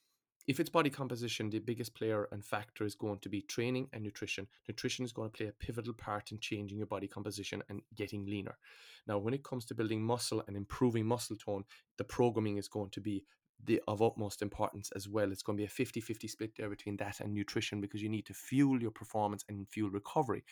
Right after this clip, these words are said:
so you can recover and come to the gym again and put in the same kind of effort. So when it comes to are you getting results, look at the program you're currently doing and is there changes to your body within it? And then ask yourself the questions,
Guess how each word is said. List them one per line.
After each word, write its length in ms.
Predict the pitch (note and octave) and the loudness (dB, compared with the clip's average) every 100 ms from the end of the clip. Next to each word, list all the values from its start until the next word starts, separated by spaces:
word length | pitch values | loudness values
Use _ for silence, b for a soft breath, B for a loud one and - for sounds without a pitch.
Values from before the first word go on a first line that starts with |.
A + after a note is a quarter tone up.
| B - | B -8
so 120 | A2+ | -4
you 280 | G#2+ A2 - | 0 0 -2
can 340 | - G#2 G2+ A2+ b | -8 -4 -4 -6 b
recover 420 | - - G#2+ G2 - | -8 -2 -2 0 -2
and 100 | A2+ | -2
come 220 | - G#2 | -4 -4
to 100 | - | -4
the 80 | - | -10
gym 220 | - G#2 | -6 -8
again 200 | G2+ G2+ | -6 -8
and 120 | G2+ | -10
put 160 | - G#2+ | -10 -6
in 120 | G2+ | -6
the 60 | G2 | -4
same 240 | - G2 | -4 -4
kind 160 | - A2 | -4 -2
of 60 | |
effort. 280 | D3 C#3+ G2 - B B B B B | -2 -4 -12 -16 B B B B B
So 160 | - | 0
when 120 | A#2 | 0
it 100 | A#2 | 0
comes 420 | - - D#3+ D3+ - | -2 0 0 0 -2
to 200 | B2+ - | -4 -2
are 160 | A#2+ A#2+ | 0 0
you 160 | A2+ | 0
getting 340 | A2+ A#2 A2 G#2 | 0 0 2 0
results, 400 | G#2 A#2+ A2+ - | 2 2 2 0
look 280 | C3 D3+ - | 4 2 4
at 260 | A2+ A2 - _ _ _ | 2 2 -4 _ _ _
the 80 | G#2+ | -6
program 520 | - - B2+ B2 A#2+ | -4 6 6 6 4
you're 80 | A2+ | 0
currently 480 | - C3 A2+ - A2 | 2 4 4 2 2
doing 380 | D3 C#3 A2 A2 B B B | 6 6 4 -2 B B B
and 120 | A2+ - | -4 2
is 180 | B2+ G#2+ | 0 2
there 100 | G#2+ | -2
changes 400 | - G#2+ G#2 G#2+ | 2 0 0 -2
to 80 | - | -2
your 80 | |
body 240 | G#2 A2 G2+ | 0 0 0
within 220 | G2 F#2+ | -2 -2
it? 120 | - - B B - | -8 -16 B B -2
And 140 | A2+ | 4
then 160 | D3 D3+ | 4 4
ask 260 | C#3+ - | 2 -2
yourself 360 | A2 - A2 G#2+ | -4 0 -2 -2
the 80 | A2 | -6
questions, 500 | A2+ G2+ - G2+ | -6 -4 -6 -6